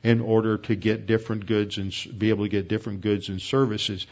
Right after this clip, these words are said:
And so this idea of a free market system is not rooted in a Protestant work ethic, Although there is such a thing, it's rooted really in those who understood the biblical teaching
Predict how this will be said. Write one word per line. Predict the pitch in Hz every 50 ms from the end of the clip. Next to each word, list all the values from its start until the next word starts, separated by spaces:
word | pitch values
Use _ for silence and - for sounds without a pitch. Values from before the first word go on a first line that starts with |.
| - - - - -
And | 113 117 117
so | 117 - 127 123 117
this | 117 113 - -
idea | - 131 131 127 120 110 120 131 131 123 -
of | 123 117 107 101
a | 110 107 107 107
free | 95 - - - - 120 127 131 135 135 127
market | 117 107 104 110 113 120 120 120 120 120 113 117
system | - - - 131 127 - - 123 110 104
is | 98 90 -
not | 110 127 127 127 123 131 104
rooted | 101 117 127 147 160 139 127 120 117
in | 117 120 110 104
a | 110 107 104
Protestant | 101 - - - - 127 120 123 131 123 113 113 - - 113 107 113
work | 117 104 123 156 165 165 -
ethic, | 117 101 95 - - 101 113 127 - - - - - - - - - - -
Although | 110 117 104 107 117 117
there | 113 107 113 110 113 127
is | 131 135 143 143 139
such | - - 127 117 117 -
a | 113
thing, | 104 - 131 127 123 123 123 123
it's | 120 113 117 113
rooted | 107 101 104 123 165 202 - 143 127 113 104
really | 101 107 120 143 165 170 156 143 131 120 113 113
in | 110 110 107
those | 107 110 113 117 117 123 120 -
who | - 120 113 120 117 120
understood | 117 120 120 117 107 104 104 - - - 147 147 139 123 113 98
the | 104
biblical | 98 95 90 90 123 131 123 117 139 127 - - 120 101
teaching | - - - - - 180 170 - - 120 110 104 104 113 113 117